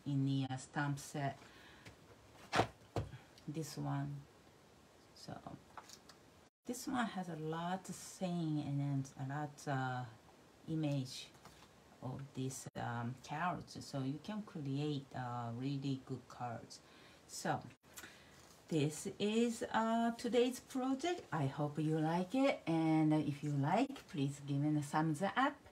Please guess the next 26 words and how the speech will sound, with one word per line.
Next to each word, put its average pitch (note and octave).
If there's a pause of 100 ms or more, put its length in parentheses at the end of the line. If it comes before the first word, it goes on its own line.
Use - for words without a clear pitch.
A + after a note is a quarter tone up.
(320)
And E3
again, B3
thank F#3+
you G3+
so G3+
much G3+
for F3+
watching. G3+
And E3
if D3
you're D3+
watching D3+
on E3+
a F3
YouTube F#3+
and G3+
a F#3+
replay, A3 (380)
and C#3+ (300)
please, F3
um, D3 (100)
sh-, - (1700)
please, F3+
uh, F3
leave E3+
a E3+